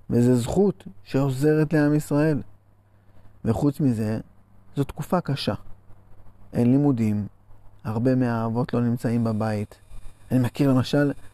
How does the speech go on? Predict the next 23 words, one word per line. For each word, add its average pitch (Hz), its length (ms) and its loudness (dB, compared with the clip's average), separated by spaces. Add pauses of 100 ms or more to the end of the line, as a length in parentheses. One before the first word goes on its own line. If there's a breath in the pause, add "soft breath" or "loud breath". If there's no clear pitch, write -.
שני 180 260 0
מאזינים 160 560 2 (540)
שאבא 151 280 2
שלהם 160 320 0
לא 147 120 2
בבית, 180 340 2
הוא 143 80 0
במילואים. 160 500 4 (400)
טוביה 117 320 0
וזוהר, 160 380 2
הילדים 131 380 2
שלי. 185 280 0 (460 soft breath)
מאז 156 280 2
שפרצה 123 440 0
המלחמה, 117 680 0 (480)
אבא 120 200 2
שלהם 113 380 -2
לא 117 120 0
בבית. 147 500 -2 (1040 soft breath)
בתקופות - 500 -2
כאלה, 110 600 2 (320)
סדר 131 400 0
היום 117 460 0